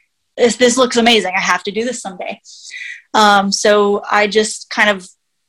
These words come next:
started progressing. And I mean, I'll be honest, I was terrible for a very, very long time, like, really bad, really, really bad. Uh, and then I finally felt confident enough to start competing.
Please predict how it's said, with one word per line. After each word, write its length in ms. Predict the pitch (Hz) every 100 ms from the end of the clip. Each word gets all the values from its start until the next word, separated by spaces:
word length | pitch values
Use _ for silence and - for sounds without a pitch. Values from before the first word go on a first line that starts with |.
| -
started 400 | - 220 220 214
progressing. 600 | 214 190 202 202 240 226
And 260 | 196 190 - _ _ -
I 120 | 220
mean, 300 | 214 208 - -
I'll 140 | 208 202
be 100 | 226
honest, 380 | 226 208 - _
I 160 | 226 262
was 160 | 254 240
terrible 400 | 226 226 233 226
for 220 | 208 196
a 60 |
very, 280 | 185 208 208
very 220 | 196 196
long 240 | 190 196 175
time, 340 | 214 - 240 -
like, 160 | 196 185
really 400 | 196 247 214 196
bad, 300 | 190 180 - _ - _ _ -
really, 340 | 233 302 302 254
really 220 | 226 202
bad. 180 | 180 - _ _ _ _ _ -
Uh, 480 | 226 208 190 190 190 - -
and 200 | 220 214
then 360 | 202 196 196 196
I 140 | 208
finally 720 | 202 - 233 240 233 226 196 _ _ _
felt 440 | - 247 220 - -
confident 520 | 247 247 254 247 233
enough 280 | 208 202 -
to 80 |
start 340 | 208 - 208 -
competing. 800 | 214 202 - 220 214 208 202